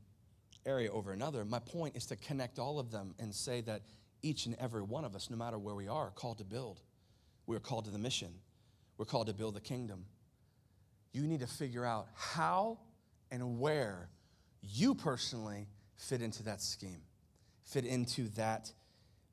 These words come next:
mission. Because the same thing applies to, to a public school teacher, a police officer, small business owner.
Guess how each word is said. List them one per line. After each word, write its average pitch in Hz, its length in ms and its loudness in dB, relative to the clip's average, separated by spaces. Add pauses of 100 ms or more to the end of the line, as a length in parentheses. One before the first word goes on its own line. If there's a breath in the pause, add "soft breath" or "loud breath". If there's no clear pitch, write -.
mission. 104 640 0 (1500)
Because 120 240 0
the 117 60 -2
same 139 600 2 (100)
thing 120 240 0
applies 113 520 0
to, 98 200 -6 (320 loud breath)
to 98 180 0
a 87 140 -4 (340)
public 113 240 4
school 113 220 -2
teacher, 101 320 -4
a 82 40 -10
police 139 320 0
officer, - 440 -6
small 120 360 2
business 101 600 -6 (320 loud breath)
owner. 95 340 -6